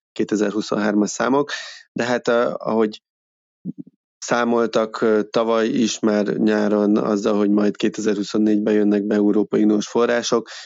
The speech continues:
azt gondolom, hogy ha-, hasonló nagyságrendben maradnak benne az újratervezés után is a költségvetésben. Ugye ezt azért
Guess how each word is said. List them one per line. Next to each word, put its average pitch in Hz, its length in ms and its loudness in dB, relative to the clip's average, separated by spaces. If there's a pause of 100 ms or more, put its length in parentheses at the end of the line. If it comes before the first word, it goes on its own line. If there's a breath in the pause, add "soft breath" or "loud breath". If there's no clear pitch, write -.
(160 loud breath)
azt 104 140 -2
gondolom, 107 320 2
hogy 104 220 0
ha-, 104 360 -6
hasonló 104 420 0
nagyságrendben 104 840 2
maradnak 104 480 2
benne 104 440 2 (340 loud breath)
az 104 180 -2
újratervezés 104 760 0
után 104 260 -2
is 101 140 -2
a 107 60 -2
költségvetésben. - 880 -2 (360 loud breath)
Ugye - 140 2
ezt 139 380 0
azért 127 340 0